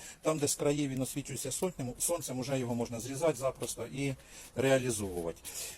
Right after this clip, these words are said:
Е, значить, е, дивіться, гронки у нього такі, цей от, ну, дуже такі масивні, десь до тридцяти сантиметрів довжиною. Зараз, щас поміряємо, приблизно візьму лінійку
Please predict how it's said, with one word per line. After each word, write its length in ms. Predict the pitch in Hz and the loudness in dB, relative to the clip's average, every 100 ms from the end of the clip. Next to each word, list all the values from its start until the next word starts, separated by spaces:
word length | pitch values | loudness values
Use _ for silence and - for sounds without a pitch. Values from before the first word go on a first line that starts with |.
| - | -10
Е, 220 | 104 101 104 | -8 -6 0
значить, 460 | 170 170 147 - | 2 2 -2 0
е, 200 | 131 120 110 | 2 2 2
дивіться, 320 | 123 104 113 | 2 2 2
гронки 360 | 135 175 147 | 4 4 4
у 40 | 120 | -2
нього 260 | 117 104 | -2 -2
такі, 280 | 104 117 117 | -4 -4 -2
цей 240 | 117 120 113 | 0 2 4
от, 140 | 113 - | 2 2
ну, 140 | 139 | 2
дуже 260 | 120 147 110 | 4 2 2
такі 240 | - - | 0 -2
масивні, 640 | 113 127 - 110 90 85 87 - - - - | 2 4 4 2 -2 -2 -4 -8 -16 -14 2
десь 200 | 131 110 | 2 8
до 140 | 147 | 6
тридцяти 560 | - 127 - 117 127 120 - | 6 4 4 4 4 4 0
сантиметрів 760 | - 113 131 123 117 120 107 - - - | 0 2 4 6 6 4 -2 -4 -14 -2
довжиною. 640 | 120 120 123 143 151 120 113 - - - - - - | 2 4 4 4 4 4 0 -8 -18 -14 -14 -14 -12
Зараз, 380 | - 110 113 107 | -6 2 4 4
щас 220 | - 113 | 2 -2
поміряємо, 600 | - 127 101 95 95 92 90 | 0 -2 0 0 0 -2 -4
приблизно 500 | - 107 117 101 104 - - - - - | -2 0 0 -2 -4 -10 -18 -18 -16 -10
візьму 320 | 104 107 113 | -4 -2 0
лінійку 560 | 113 139 156 143 - | 0 2 2 2 2